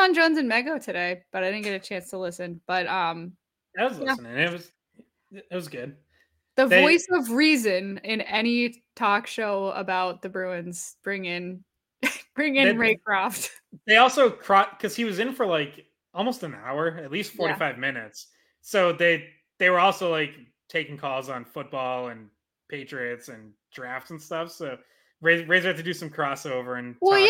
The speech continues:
Speaker 1: yeah,
Speaker 2: uh,
Speaker 1: he did. He was talking to Fitzy about who the Patriots should draft on the way out of the office after Sunday Skate. He had his opinions, and I was like, "He knows more about football,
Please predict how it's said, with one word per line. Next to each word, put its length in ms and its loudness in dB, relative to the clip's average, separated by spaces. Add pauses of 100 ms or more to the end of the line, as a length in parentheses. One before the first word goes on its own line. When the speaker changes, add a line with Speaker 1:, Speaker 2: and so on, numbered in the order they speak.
Speaker 1:
yeah, 100 6
Speaker 2:
uh, 60 4
Speaker 1:
he 80 6
did. 260 2
He 140 0
was 160 -6
talking 300 4
to 60 -2
Fitzy 400 -2
about 240 2
who 180 -4
the 100 -2
Patriots 440 0
should 200 -8
draft 400 4
on 100 -4
the 60 -4
way 160 2
out 100 2
of 80 0
the 100 -2
office 420 0
after 280 -2
Sunday 380 -6
Skate. 400 -2
He 180 -6
had 200 2
his 180 -4
opinions, 560 -6
and 100 -6
I 60 -2
was 180 -8
like, 320 -8
"He 160 -12
knows 240 -8
more 160 -2
about 240 -2
football, 560 -6